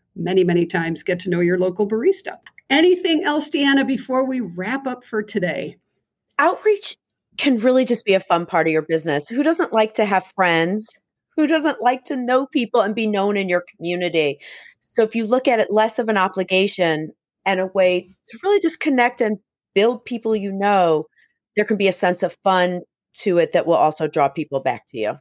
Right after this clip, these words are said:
Speaker 1: Right, that will also draw people, draw people back to you. And that,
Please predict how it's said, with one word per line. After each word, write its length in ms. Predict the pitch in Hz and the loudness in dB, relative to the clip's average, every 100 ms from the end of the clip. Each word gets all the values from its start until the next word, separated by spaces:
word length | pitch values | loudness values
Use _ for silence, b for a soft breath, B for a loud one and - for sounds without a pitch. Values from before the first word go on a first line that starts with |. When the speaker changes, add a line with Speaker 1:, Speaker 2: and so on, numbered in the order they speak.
| _ _ _ _ | _ _ _ _
Speaker 1:
Right, 400 | 180 165 151 151 | -4 -2 -2 -4
that 120 | - 175 | -4 -4
will 140 | 190 | -4
also 360 | 190 208 220 208 | 0 0 2 0
draw 260 | 180 170 | 2 0
people, 380 | 170 180 180 - - | -2 -6 -10 -14 -2
draw 200 | 180 165 | 0 0
people 300 | 190 175 170 | -2 -4 -4
back 260 | - 175 | -4 -4
to 100 | - | -2
you. 120 | 175 - | -2 0
And 300 | 196 392 - _ _ - | 2 2 0 _ _ -14
that, 760 | 180 175 180 175 226 247 254 | -12 -10 -6 0 2 2 0